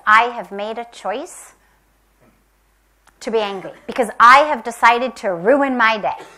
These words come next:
Every one of them will give you some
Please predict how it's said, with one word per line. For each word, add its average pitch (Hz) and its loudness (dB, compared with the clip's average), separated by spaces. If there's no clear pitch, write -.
Every 294 2
one 302 0
of 285 -2
them 226 -4
will 220 -4
give 214 -8
you 220 -8
some 359 -4